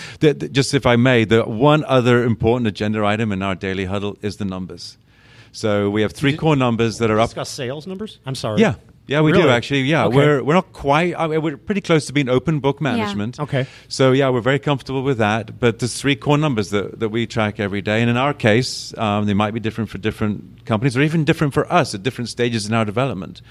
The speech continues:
Speaker 1: Right now, though, on the whiteboard before we start, we have what were our shipments yesterday in terms of dollars. What did we sell?
Speaker 3: How many
Speaker 1: What,
Speaker 3: presses
Speaker 1: how
Speaker 3: are
Speaker 1: many
Speaker 3: running?
Speaker 1: presses are running? 'Cause that's kind of our pulse on the business, you know. And then the third question is what we call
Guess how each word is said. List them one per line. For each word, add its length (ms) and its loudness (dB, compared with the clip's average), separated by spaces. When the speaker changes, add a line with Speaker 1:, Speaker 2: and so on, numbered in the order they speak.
Speaker 1:
Right 260 0
now, 260 4
though, 180 0
on 80 -2
the 80 -2
whiteboard 420 0
before 240 -8
we 80 -6
start, 400 -8
we 100 -8
have 380 -2
what 180 0
were 100 4
our 140 6
shipments 480 -4
yesterday 480 -2
in 80 -4
terms 240 -6
of 100 -6
dollars. 460 0
What 120 -8
did 80 -8
we 60 -6
sell? 380 -4
Speaker 3:
How 160 -2
many 200 4
Speaker 1:
What, 40 -14
Speaker 3:
presses 420 -8
Speaker 1:
how 100 2
Speaker 3:
are 40 4
Speaker 1:
many 120 4
Speaker 3:
running? 120 2
Speaker 1:
presses 320 2
are 60 4
running? 320 2
'Cause 80 -4
that's 180 -2
kind 160 -6
of 60 -4
our 100 0
pulse 400 -2
on 140 -2
the 80 -4
business, 580 -6
you 80 -6
know. 240 -6
And 160 2
then 120 4
the 80 0
third 220 2
question 360 2
is 340 -2
what 160 2
we 140 0
call 380 4